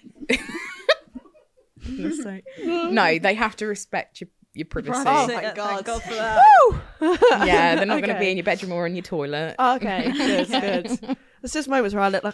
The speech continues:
Speaker 2: I feel like I'm on Big Brother, and I'm, like, looking up. <laughs> Oh,
Speaker 3: I mean,
Speaker 2: uh,
Speaker 3: don't mind them being on the toilet with me, you know, girls in the bathroom, you know, have
Speaker 2: Oh,
Speaker 3: a
Speaker 2: the
Speaker 3: chit
Speaker 2: g-
Speaker 3: chat. But <laughs>
Speaker 2: yeah,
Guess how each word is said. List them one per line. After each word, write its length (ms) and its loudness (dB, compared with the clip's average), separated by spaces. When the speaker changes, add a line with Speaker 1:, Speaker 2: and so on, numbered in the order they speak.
Speaker 2:
I 60 -16
feel 120 -10
like 80 -10
I'm 100 -10
on 100 -8
Big 140 -14
Brother, 320 -4
and 100 -4
I'm, 100 -2
like, 140 -2
looking 240 0
up. 1040 2
<laughs> 40 -14
Oh, 640 0
Speaker 3:
I 120 2
mean, 80 0
Speaker 2:
uh, 20 -6
Speaker 3:
don't 160 -6
mind 180 -4
them 120 -4
being 160 -8
on 60 -14
the 60 -12
toilet 380 -12
with 100 -20
me, 200 -16
you 120 -12
know, 360 -14
girls 220 -14
in 60 -20
the 60 -20
bathroom, 680 -12
you 80 -10
know, 100 -12
have 180 -10
Speaker 2:
Oh, 140 -2
Speaker 3:
a 40 -6
Speaker 2:
the 80 -4
Speaker 3:
chit 40 -10
Speaker 2:
g- 60 -12
Speaker 3:
chat. 340 -10
But 440 -4
<laughs> 60 -20
Speaker 2:
yeah, 680 4